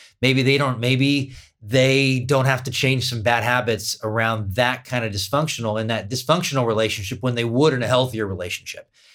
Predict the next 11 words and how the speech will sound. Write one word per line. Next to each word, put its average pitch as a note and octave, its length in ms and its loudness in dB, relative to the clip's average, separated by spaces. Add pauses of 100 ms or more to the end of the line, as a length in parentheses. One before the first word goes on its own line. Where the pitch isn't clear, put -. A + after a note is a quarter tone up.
(160)
Self-sabotage. D3 1300 0 (420)
We're A#2+ 140 2
betraying E3 580 2
ourselves. - 560 -6
Getting C#3 260 2
stuck D#3 500 0
in E3 120 2
excuses D3+ 840 0
can G2+ 160 -4
be F2+ 100 -2
self-sabotage. - 920 -8